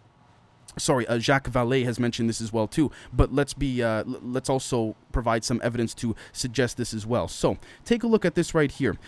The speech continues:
independent dot co dot U K. Scientists find hundreds of examples of mysterious radio blasts coming from deep in the universe.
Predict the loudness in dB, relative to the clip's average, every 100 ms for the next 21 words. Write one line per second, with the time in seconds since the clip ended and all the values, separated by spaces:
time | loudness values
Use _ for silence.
0 | -6 4 6 10 10 10 4 2 2 0
1 | 0 0 4 4 4 0 0 -4 -2 -4
2 | -4 -8 -10 -2 2 4 6 4 0 -2
3 | -2 0 2 0 2 4 4 2 -4 -2
4 | -2 -2 0 2 2 0 -2 -8 -2 0
5 | 4 2 2 -2 0 2 0 -2 2 2
6 | 4 2 4 2 2 0 -2 -6 -2 2
7 | 4 4 2 0 0 -4 2 2 4 2
8 | 2 2 0 -6 -8